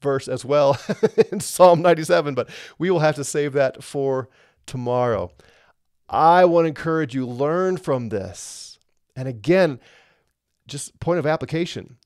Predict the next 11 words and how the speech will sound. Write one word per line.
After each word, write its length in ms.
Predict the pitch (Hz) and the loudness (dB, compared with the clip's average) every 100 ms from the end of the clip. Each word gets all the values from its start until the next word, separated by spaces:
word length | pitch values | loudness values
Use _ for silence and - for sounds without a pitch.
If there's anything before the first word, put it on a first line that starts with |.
| _ | _
whenever 800 | 120 120 - - 160 180 170 180 | -12 -12 -12 -4 -2 0 0 0
you 200 | 170 165 | 0 -6
see 540 | - 160 160 160 156 139 - | -8 -8 -6 -6 -10 -14 -14
the 100 | 127 | -12
New 260 | 131 143 | -8 -8
Testament 460 | 151 - 135 - 143 | -8 -6 -6 -6 -10
authors 460 | - 127 127 123 117 | -4 -6 -6 -12 -12
quote 460 | - - 143 151 | -18 -6 -4 -2
the 100 | - | -4
Old 180 | 135 135 | -8 -8
Testament 500 | - 127 123 101 - | -8 -10 -12 -16 -20